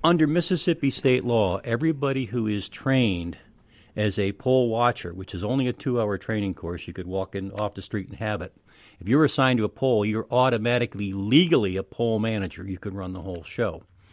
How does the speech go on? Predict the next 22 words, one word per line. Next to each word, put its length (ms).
We 140
don't 300
do 200
that 220
very 260
often 480
because 220
it 80
takes 180
a 60
lot 200
of 100
time 380
and 100
skill 460
to 80
learn 280
how 180
to 100
manage 320
the 120
operation. 680